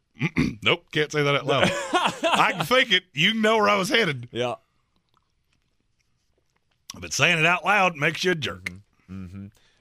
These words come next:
Speaker 2: Tom Brady, the one thing that we all know about Tom Brady is that he has for,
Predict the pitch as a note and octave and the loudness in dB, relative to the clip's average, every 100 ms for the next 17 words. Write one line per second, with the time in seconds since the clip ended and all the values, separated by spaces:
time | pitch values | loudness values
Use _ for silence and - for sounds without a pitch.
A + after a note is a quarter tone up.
0 | _ B2+ C3 C#3+ C3+ C3 B2+ A#2+ B2 A#2+ | _ -6 -4 -2 0 0 0 0 -2 -2
1 | B2+ B2 A2+ A#2+ A#2 G#2+ - G#2+ B2+ C#3+ | -4 -4 -4 -4 -4 -6 -6 -2 0 0
2 | D3+ C#3 C3 B2+ A#2 A#2+ B2 B2 A#2 A#2+ | 0 2 2 2 0 0 0 -2 -2 0
3 | A2+ G#2 F#2+ F#2+ F#2+ F2+ F2+ G2+ A2+ A2 | 0 0 0 -2 -4 -4 -6 -4 -2 0
4 | G#2+ G#2 - A2 G#2 G#2 | -2 -4 -6 -4 -2 -4